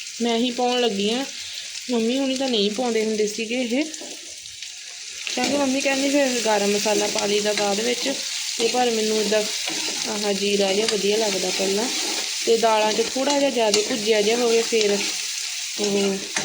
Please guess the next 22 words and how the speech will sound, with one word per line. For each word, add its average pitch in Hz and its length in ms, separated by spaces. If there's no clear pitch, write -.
ਹੋਰ 208 220
ਵੀ 233 120
ਵਧੀਆ 220 320
ਲੱਗਦਾ, 226 300
ਦਾਲ 208 380
ਸਵਾਦ 202 320
ਲੱਗਦੀ 196 460
ਆ। 262 60
ਤੇ 208 140
ਇੱਧਰ 202 200
ਆਪਣਾ 208 340
ਪਾਣੀ 196 280
ਵੀ 226 100
ਗਰਮ 220 380
ਹੁੰਦਾ 233 240
ਪਿਆ। 247 240
ਤੇ 220 220
ਹੁਣ 220 260
ਪਿਆਜ਼ 208 340
ਆਪਣੇ, 208 360
ਪਿਆਜ਼, 202 420
ਅਦਰਕ, 208 380